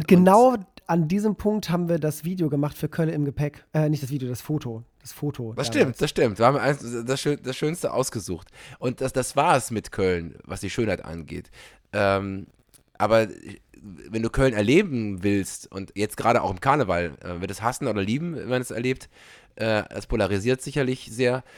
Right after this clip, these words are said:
Speaker 1: aber das ist, das, die, so, so eine Atmosphäre gibt's in keiner anderen Stadt in Deutschland. Das ist einfach nicht vergleichbar mit irgendwas anderem. Und das ist zum Beispiel an Köln so toll.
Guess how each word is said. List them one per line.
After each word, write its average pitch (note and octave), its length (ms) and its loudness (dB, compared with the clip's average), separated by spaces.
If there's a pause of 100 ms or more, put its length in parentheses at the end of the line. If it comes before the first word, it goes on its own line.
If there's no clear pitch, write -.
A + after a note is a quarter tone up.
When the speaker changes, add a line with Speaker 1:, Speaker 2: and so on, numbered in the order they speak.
(300)
Speaker 1:
aber A2 240 2
das G#2+ 160 -2
ist, - 240 -10
das, A2+ 200 -6 (160)
die, A2 200 -8
so, B2+ 400 2
so C3 120 2
eine B2 200 4
Atmosphäre A#2+ 600 0
gibt's D#3 240 -8
in C3 140 -8
keiner C3+ 380 0
anderen C3+ 560 -2
Stadt - 260 -2
in G2+ 100 -6
Deutschland. D#2 600 -8
Das F#2+ 120 -10
ist - 280 -12
einfach G#2 240 -6
nicht A#2 160 -6
vergleichbar G2+ 560 -2
mit E2 120 -8
irgendwas G2 300 -8
anderem. F2 380 -6 (400)
Und F#2 160 -6
das G2 80 -2
ist - 80 -10
zum A#2 60 0
Beispiel A2 160 0
an A2 100 -6
Köln C#3+ 260 0
so G2 100 -2
toll. D#2+ 320 -4